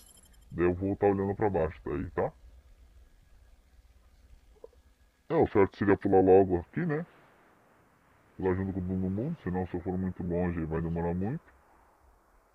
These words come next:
E é isso, eu vou aqui no quartel, ó.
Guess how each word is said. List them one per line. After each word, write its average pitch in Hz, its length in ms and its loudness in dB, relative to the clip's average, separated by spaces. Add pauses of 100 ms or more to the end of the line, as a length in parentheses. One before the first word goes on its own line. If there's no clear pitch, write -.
(1160)
E 107 60 -6
é 143 80 -4 (100)
isso, - 280 -10
eu 92 80 -4
vou 90 100 -2
aqui 131 160 -4
no 143 80 -6
quartel, 117 540 2
ó. 90 100 -2